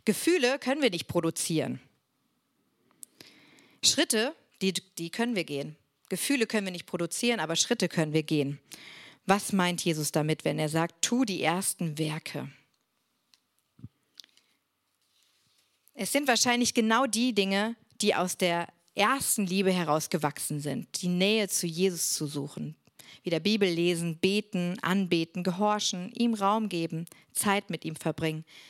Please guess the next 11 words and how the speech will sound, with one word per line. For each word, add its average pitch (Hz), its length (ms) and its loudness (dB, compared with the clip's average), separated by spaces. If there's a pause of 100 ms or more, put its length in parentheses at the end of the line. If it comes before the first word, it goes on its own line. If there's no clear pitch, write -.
(560)
sich - 380 -4
ihm 180 440 -2 (160)
zuwenden. 147 800 0 (1040)
Ich - 100 -4
habe 240 120 2
euch 240 120 -2
eben 240 200 0
von 214 200 2
meinem 190 180 2
Freizeitmoment 160 840 0
erzählt. 196 520 0